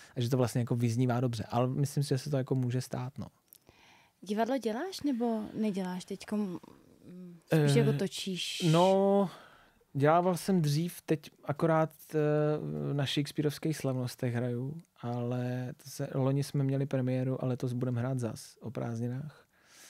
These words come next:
Speaker 1: Ale jinak, eh, jinak moc ne.
Speaker 2: No a jaký to třeba je pro tebe? Protože, eh, seriálový herectví, to je takový civilnější.
Speaker 1: Ano.
Speaker 2: Když to, když hraješ Pod čirým nebem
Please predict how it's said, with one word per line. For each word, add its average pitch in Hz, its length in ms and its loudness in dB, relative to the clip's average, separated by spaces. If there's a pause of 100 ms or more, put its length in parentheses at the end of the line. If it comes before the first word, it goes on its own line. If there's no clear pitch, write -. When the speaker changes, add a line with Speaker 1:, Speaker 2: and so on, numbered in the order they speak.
(180)
Speaker 1:
Ale 120 280 -2
jinak, 127 460 -2
eh, 139 60 0 (960)
jinak 147 300 0
moc 147 300 0
ne. 139 220 -4 (380)
Speaker 2:
No 208 260 2
a 226 80 -2
jaký 214 260 -2
to - 140 -8
třeba 277 260 -2
je 285 100 0
pro 214 140 -8
tebe? 202 240 -4 (200)
Protože, 233 380 2 (480)
eh, 202 380 4
seriálový 226 520 4
herectví, 220 540 2
to 226 120 0
je 220 60 4
takový 208 220 0
civilnější. 185 800 0 (380)
Speaker 1:
Ano. 120 260 0
Speaker 2:
Když 202 180 2
to, 214 80 2
když 214 160 4
hraješ 208 280 2 (240)
Pod 208 100 -6
čirým 214 280 2
nebem 190 540 2